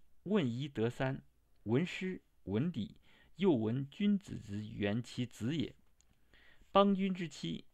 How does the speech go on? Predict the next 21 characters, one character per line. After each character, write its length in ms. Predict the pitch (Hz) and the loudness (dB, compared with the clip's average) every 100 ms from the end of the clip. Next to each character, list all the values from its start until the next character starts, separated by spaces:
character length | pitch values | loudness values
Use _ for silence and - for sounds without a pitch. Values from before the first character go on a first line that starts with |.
| - - | -20 -8
君 280 | 170 180 | -2 -2
称 260 | 175 165 156 | -2 -4 -2
为， 320 | 95 101 139 - _ _ _ _ _ - | -2 -2 -6 -12 _ _ _ _ _ -4
君 320 | 175 185 180 | 0 0 0
称 260 | - 196 190 | -2 0 0
之 180 | 151 151 | -2 -2
曰 260 | 151 117 - - | 0 -2 -6 -20
夫 340 | - 165 190 | -12 -4 -2
人， 180 | 160 - - - _ _ - - | -2 -4 -10 -20 _ _ -20 -20
夫 280 | - 214 214 | -4 2 4
人 180 | 156 165 | 4 0
自 180 | - | -6
称 300 | 123 - 151 | -6 -4 -2
曰 280 | 139 131 131 - - | 0 0 0 -10 -12
小 340 | - 90 71 | -2 0 -2
童。 360 | - - 87 - - _ _ - _ _ _ _ _ _ _ _ _ _ _ - | -8 -6 -4 -6 -12 _ _ -20 _ _ _ _ _ _ _ _ _ _ _ 6
邦 220 | 214 196 | 6 6
人 260 | 127 143 139 | 4 2 -4
称 260 | 160 160 | -4 -4
之 200 | 147 147 | -4 -2
曰 300 | 139 123 - | 0 0 -4